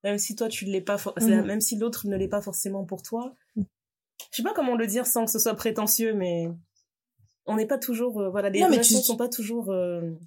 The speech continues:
Speaker 2: Ils sont
Speaker 1: équi-, aussi équilibrées,
Speaker 2: Elles sont
Speaker 1: quoi.
Speaker 2: pas égalit-, elles sont pas équilibrées, les
Speaker 1: C'est
Speaker 2: relations.
Speaker 1: ça.
Speaker 2: Il y a toujours un moment donné où soit tu comptes plus pour l'autre ou l'autre compte plus pour toi, et puis tu peux avoir aussi des attentes différentes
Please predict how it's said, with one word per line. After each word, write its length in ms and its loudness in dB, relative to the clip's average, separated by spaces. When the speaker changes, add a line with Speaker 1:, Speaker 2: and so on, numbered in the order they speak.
Speaker 2:
Ils 140 -2
sont 60 4
Speaker 1:
équi-, 200 -4
aussi 240 2
équilibrées, 460 -2
Speaker 2:
Elles 120 4
sont 100 6
Speaker 1:
quoi. 140 4
Speaker 2:
pas 40 6
égalit-, 500 4
elles 160 4
sont 160 2
pas 160 -2
équilibrées, 540 0
les 60 2
Speaker 1:
C'est 60 2
Speaker 2:
relations. 400 0
Speaker 1:
ça. 80 -10
Speaker 2:
Il 40 4
y 20 8
a 40 6
toujours 360 4
un 100 6
moment 340 4
donné 480 4
où 100 2
soit 180 2
tu 160 -2
comptes 280 0
plus 260 2
pour 220 4
l'autre 280 4
ou 40 6
l'autre 220 4
compte 180 4
plus 240 2
pour 200 0
toi, 280 4
et 40 4
puis 140 -4
tu 120 -4
peux 120 2
avoir 220 4
aussi 240 4
des 180 4
attentes 380 4
différentes 540 2